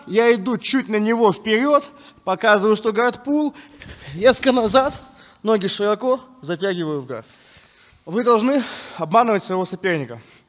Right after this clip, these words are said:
Ввиду того, что у меня травма колена, я не работаю с фейк-гардпулом, да, с энкл-пиком не работаю, мне не очень удобно. Но вот эта вот простая комбинация вперед-назад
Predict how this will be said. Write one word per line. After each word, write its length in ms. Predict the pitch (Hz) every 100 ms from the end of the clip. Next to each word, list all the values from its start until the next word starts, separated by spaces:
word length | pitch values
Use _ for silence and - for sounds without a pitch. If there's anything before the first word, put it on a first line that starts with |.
| - - - -
Ввиду 300 | 175 240 190 -
того, 160 | 202 214
что 140 | 202
у 20 | 196
меня 80 |
травма 300 | 190 220 208
колена, 320 | 185 220 214 170
я 180 | 180
не 160 | 175 180
работаю 340 | 190 185 170
с 300 | 143 - 170
фейк-гардпулом, 800 | 151 254 269 190 185 196 170 135
да, 240 | 147 190 165
с 180 | -
энкл-пиком 760 | 175 175 160 170 175 - 269 226
не 120 | 190
работаю, 300 | 190 180 156
мне 120 | 151
не 100 | 151
очень 200 | 156 147
удобно. 380 | 156 156 123 113 - _ - - - -
Но 200 | 247 311
вот 120 | 277
эта 120 | 262 240
вот 100 | 208
простая 320 | 233 254 226
комбинация 540 | 220 220 262 277 220
вперед-назад 600 | - 214 208 202 196 254